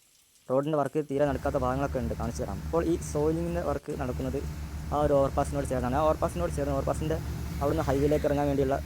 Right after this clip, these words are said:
സർവീസ് റോഡ് നാല് സൈഡിലേക്കും നിർമ്മിക്കേണ്ടതുണ്ട്. അപ്പോൾ അതിൻ്റെ സൈഡിലുള്ള കുന്ന് അവിടെ സോയിലിംഗ് ചെയ്യുന്ന വർക്കാണ്. അപ്പോൾ വാഗാടിൻ്റെ സോയിലിങ്ങിൻ്റെ സ്റ്റൈലാണിത്. ക്രെയിൻ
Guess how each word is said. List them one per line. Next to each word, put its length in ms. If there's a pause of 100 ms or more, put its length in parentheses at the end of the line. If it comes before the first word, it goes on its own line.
(120)
സർവീസ് 340
റോഡ് 200
നാല് 240
സൈഡിലേക്കും 400 (880)
നിർമ്മിക്കേണ്ടതുണ്ട്. 580 (1080)
അപ്പോൾ 180 (560)
അതിൻ്റെ 260
സൈഡിലുള്ള 380 (500)
കുന്ന് 240 (140)
അവിടെ 240
സോയിലിംഗ് 340
ചെയ്യുന്ന 300
വർക്കാണ്. 320 (500)
അപ്പോൾ 200
വാഗാടിൻ്റെ 440 (180)
സോയിലിങ്ങിൻ്റെ 500 (420)
സ്റ്റൈലാണിത്. 440 (560)
ക്രെയിൻ 220